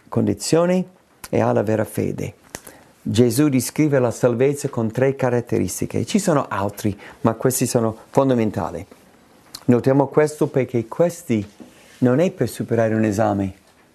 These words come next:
Non è un esame, "Allora spiegami le-", no, questo per noi di vedere noi stessi se abbiamo Cristo. "Signore, questo è vero per me, questo è vero per me."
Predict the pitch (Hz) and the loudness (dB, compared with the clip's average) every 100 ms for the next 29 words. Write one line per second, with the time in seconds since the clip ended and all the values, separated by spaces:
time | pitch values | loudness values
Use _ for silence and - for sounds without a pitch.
0 | - - - - 156 202 147 123 104 113 | -20 -20 -6 0 4 4 4 4 2 2
1 | 110 131 202 208 165 - 220 214 214 190 | 2 2 4 2 0 2 2 4 2 0
2 | - 151 110 - - - 214 220 120 - | 2 -2 -2 -10 -10 0 0 0 -4 -6
3 | - - 156 151 208 175 123 - 156 147 | -4 2 4 4 4 2 -2 -4 0 2
4 | 139 170 196 135 - 151 175 175 - 180 | 4 4 2 0 -2 2 2 2 -2 0
5 | 190 - 135 156 143 170 156 143 190 - | 0 0 -2 2 2 4 2 0 -2 -2
6 | 151 - - 185 190 165 - 233 226 190 | -6 -6 -2 2 2 2 0 0 2 0
7 | 160 185 202 - 175 160 160 185 190 117 | 2 2 2 0 0 0 2 2 2 0
8 | - - - - - 226 226 180 170 175 | -4 -20 -20 -6 2 2 4 2 4 2
9 | 165 165 143 156 190 202 123 | 0 0 -2 2 2 2 0